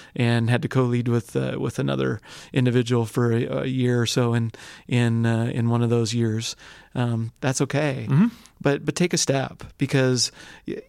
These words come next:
Speaker 1: you know, what I will tell you is, yeah, there's some nights that are just crazy and you're like, "Oh my word," right?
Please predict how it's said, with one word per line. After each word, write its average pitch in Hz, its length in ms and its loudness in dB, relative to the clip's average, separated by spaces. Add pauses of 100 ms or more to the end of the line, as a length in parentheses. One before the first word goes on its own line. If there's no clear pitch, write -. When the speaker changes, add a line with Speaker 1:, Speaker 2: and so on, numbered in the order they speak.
(120)
Speaker 1:
you 170 120 -2
know, 139 220 2
what 135 180 2
I 143 140 4
will 151 120 2
tell 143 220 2
you 135 180 4
is, 120 280 0
yeah, 139 320 2 (420)
there's 135 280 4
some 139 180 2
nights 135 300 2
that 135 100 2
are 131 80 4
just 127 220 2
crazy 131 300 2
and 123 40 4
you're 123 100 4
like, 117 200 0
"Oh 113 80 2
my 113 120 2
word," 113 380 0 (120)
right? 123 280 0